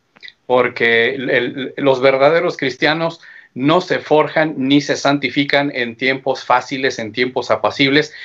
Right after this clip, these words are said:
sino en los tiempos duros es cuando se forjan los verdaderos cristianos y donde salen los santos que serán ejemplo para futuras generaciones.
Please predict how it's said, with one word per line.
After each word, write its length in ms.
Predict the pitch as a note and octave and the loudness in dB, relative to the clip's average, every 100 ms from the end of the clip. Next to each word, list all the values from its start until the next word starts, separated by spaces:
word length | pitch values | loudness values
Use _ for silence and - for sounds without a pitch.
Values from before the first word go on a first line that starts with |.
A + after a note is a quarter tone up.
| - | -18
sino 320 | - A#2+ A#2+ | -4 0 2
en 60 | A#2+ | 2
los 220 | A2+ - | 0 0
tiempos 480 | D3 E3 E3+ C#3 A#2+ | 2 2 0 -4 0
duros 380 | D3 D3+ F#3 - - - | 0 2 0 -2 -20 -6
es 200 | A#2+ A#2+ | -4 -2
cuando 340 | - C#3+ C3+ A#2 | 0 0 0 -2
se 160 | G#2 | -4
forjan 560 | G#2 C#3+ C#3+ - D3+ C3 | 0 2 2 2 -2 0
los 180 | A2+ G#2 | 0 0
verdaderos 560 | G#2 G#2 A2 C3 C#3 | 0 2 2 2 0
cristianos 600 | - G2 - C#3 D3+ D3+ - - _ | -2 -6 0 0 0 -6 -12 -20 _
y 200 | - A#2 | -6 -2
donde 260 | A2+ A#2 G#2+ | 2 2 2
salen 380 | A#2 C#3+ D3 C#3 | 2 2 2 0
los 160 | G#2+ | -2
santos 640 | - F#3+ G3 F#3+ D3+ D#3+ - _ | -2 -2 -2 -4 -6 -6 -18 _
que 140 | - A2+ | -4 -2
serán 340 | B2 B2+ D#3 | 0 0 2
ejemplo 480 | D3+ - D#3+ C#3+ A#2+ | 0 -2 -4 -2 -2
para 220 | A#2 G#2+ | 0 -2
futuras 460 | - G#2 A#2 A#2 - | -4 -12 -2 -2 -2
generaciones. 760 | G2+ F#2+ F#2+ - E2 D#2+ - | -6 -4 -6 -4 -6 -6 -12